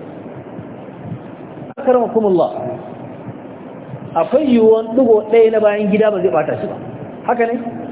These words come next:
Da an kwashe wurin zai kauce ko? Amma kalanzir ko fetur,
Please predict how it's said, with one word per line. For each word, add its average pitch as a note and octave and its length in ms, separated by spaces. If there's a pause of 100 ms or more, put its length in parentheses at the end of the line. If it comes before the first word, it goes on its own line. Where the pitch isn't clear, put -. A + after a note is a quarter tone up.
(380)
Da E3+ 140
an A3 140
kwashe A#3+ 260
wurin G#3 240
zai F#3+ 140
kauce F3+ 260
ko? - 200 (600)
Amma A3 240 (100)
kalanzir F#3+ 440 (1400)
ko G#3 200
fetur, A3 340